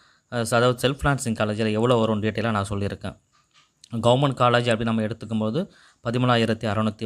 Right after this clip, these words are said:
பத்து அப்படின்னு சொல்லி சொன்னாங்க. பிரைவேட் காலேஜில், அஹ், மூன்றரை to நான்கு லட்சம் அதுக்குள்ள வரும் அப்படின்னு சொன்னாங்க. க-, அதாவது பிரைவேட்டில்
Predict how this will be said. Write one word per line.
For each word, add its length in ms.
பத்து 440
அப்படின்னு 160
சொல்லி 300
சொன்னாங்க. 260
பிரைவேட் 240
காலேஜில், 360
அஹ், 140
மூன்றரை 540
to 160
நான்கு 400
லட்சம் 400
அதுக்குள்ள 400
வரும் 220
அப்படின்னு 300
சொன்னாங்க. 380
க-, 240
அதாவது 360
பிரைவேட்டில் 520